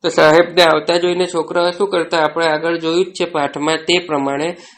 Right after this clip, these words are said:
કે સાહેબને આવતા જોઈને છોકરાઓમાં ક્યાં કોઈક નાસી જાય, કોઈક તમારા ખાડામાં સંતાઈ જાય ખાડો ખોદીને, કોઈક ઝાડની વળવાઈ-, વડની વળવાઈઓ ઉપર લપાઈ જાય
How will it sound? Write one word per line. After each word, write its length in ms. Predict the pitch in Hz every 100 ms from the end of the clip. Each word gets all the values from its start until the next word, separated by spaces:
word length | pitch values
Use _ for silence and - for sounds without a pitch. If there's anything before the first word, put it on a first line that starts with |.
| _
કે 80 | 175
સાહેબને 880 | - - 143 143 180 185 180 196 202
આવતા 480 | - 139 - 165
જોઈને 340 | 165 165 170 175
છોકરાઓમાં 800 | 170 147 139 165 165 165 170 175 - - _ _
ક્યાં 260 | - 170 175
કોઈક 360 | 170 170 175 175
નાસી 480 | 165 156 156 175
જાય, 360 | 170 160 160 170
કોઈક 440 | - 170 175 175
તમારા 540 | 175 175 165 160 165 170
ખાડામાં 600 | 170 156 147 165 170 170 - - - -
સંતાઈ 380 | 165 156 165 156
જાય 180 | 165
ખાડો 320 | 165 156 151 165
ખોદીને, 680 | 165 160 160 156 156 156 - - _
કોઈક 400 | - 175 175 180
ઝાડની 400 | 160 151 151 170
વળવાઈ-, 540 | 156 147 147 160 165 160
વડની 500 | 151 151 156 170 185
વળવાઈઓ 600 | 156 151 156 165 165 165
ઉપર 260 | 160 170
લપાઈ 440 | 165 160 151 156 151
જાય 300 | 151 151